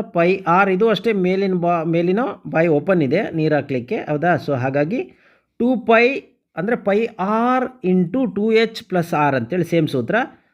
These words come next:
ಪೈ ಅಂತಂದ್ರೆ ಇಪ್ಪತ್ತೆರಡು by ಏಳು. ಇಲ್ಲಿ ಆರ್ ಎಷ್ಟಿದೆ ನೋಡಿ? ಏಳು ಇದೆ, ಹಂಗಾಗಿ ಏಳು ಬರ್ಕೊಳ್ತೀನಿ. ಟೂ ಎಚ್ ಅಂತಂದ್ರೆ, ಎಚ್ ಅಂತಂದ್ರೆ ಏನಿದೆ? ಏಳು ಪ್ಲಸ್ ಆರ್, ಆರ್ ಅಂದ್ರೂ ಸಹ ಏಳು ಇದೆ.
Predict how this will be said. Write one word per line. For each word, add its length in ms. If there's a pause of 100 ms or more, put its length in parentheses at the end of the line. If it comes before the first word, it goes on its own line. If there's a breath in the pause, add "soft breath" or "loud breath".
(180 loud breath)
ಪೈ 180
ಅಂತಂದ್ರೆ 380
ಇಪ್ಪತ್ತೆರಡು 560
by 160
ಏಳು. 260
ಇಲ್ಲಿ 360
ಆರ್ 260
ಎಷ್ಟಿದೆ 380
ನೋಡಿ? 200
ಏಳು 380
ಇದೆ, 160
ಹಂಗಾಗಿ 340
ಏಳು 200
ಬರ್ಕೊಳ್ತೀನಿ. 640 (560 soft breath)
ಟೂ 140
ಎಚ್ 300
ಅಂತಂದ್ರೆ, 400
ಎಚ್ 260
ಅಂತಂದ್ರೆ 400
ಏನಿದೆ? 320
ಏಳು 460 (720)
ಪ್ಲಸ್ 280 (100)
ಆರ್, 380 (140)
ಆರ್ 280
ಅಂದ್ರೂ 340
ಸಹ 220
ಏಳು 400
ಇದೆ. 200